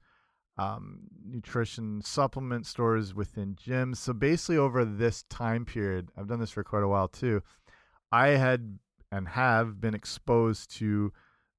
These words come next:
hundreds, probably thousands of different products. And when I managed, uh, one nutrition store,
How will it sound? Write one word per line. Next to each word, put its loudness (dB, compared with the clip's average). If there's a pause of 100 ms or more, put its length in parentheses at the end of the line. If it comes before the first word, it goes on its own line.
(180)
hundreds, 0
probably 4
thousands 4
of -6
different -2
products. 0
And -2 (420)
when 0
I 2
managed, -2
uh, 2
one 0
nutrition -4
store, 2